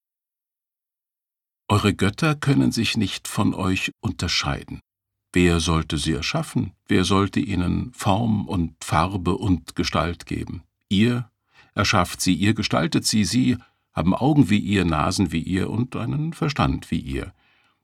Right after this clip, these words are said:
Der Gott des Alten Testaments sagt, „Ich bin ein eifersüchtiger Gott.“ Nun, wer hat wohl diesen eifersüchtigen Gott erschaffen?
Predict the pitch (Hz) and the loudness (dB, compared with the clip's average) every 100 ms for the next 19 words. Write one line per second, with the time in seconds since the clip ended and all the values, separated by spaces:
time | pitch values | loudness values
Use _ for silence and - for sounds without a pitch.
0 | - 58 73 78 - - - - 82 - | -6 -4 -2 -4 -4 -4 -4 -2 -4 -4
1 | 80 73 71 - 65 69 71 - 76 71 | -4 -2 -2 -2 -2 -2 -2 -2 -2 -4
2 | - - 104 - - 82 95 - - 78 | -6 0 0 0 0 2 2 0 -2 -2
3 | 80 82 95 - 80 71 78 - 73 65 | -2 -4 -4 -2 -2 -2 -4 -6 -6 -8
4 | - - - _ _ _ 98 101 101 - | -10 -14 -18 _ _ _ 4 6 4 -2
5 | _ _ _ _ _ _ 139 190 196 156 | _ _ _ _ _ _ 2 4 6 6
6 | 123 127 98 110 120 101 - 110 107 101 | 6 6 4 2 2 2 0 0 2 2
7 | 85 76 - - - 113 | 2 0 -2 -2 -2 -4